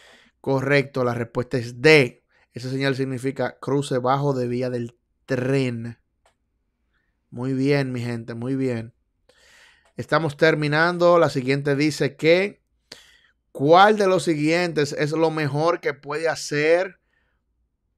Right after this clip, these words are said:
antes de salir en reversa de una entrada?" Se las voy a decir. B, vea atrás del vehículo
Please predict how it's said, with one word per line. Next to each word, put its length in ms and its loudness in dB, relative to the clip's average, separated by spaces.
antes 380 2
de 100 4
salir 320 0
en 100 0
reversa 720 0
de 160 -2
una 220 -2
entrada?" 800 -2
Se 160 -4
las 120 0
voy 180 2
a 80 2
decir. 540 0
B, 840 8
vea 880 6
atrás 720 2
del 240 0
vehículo 640 4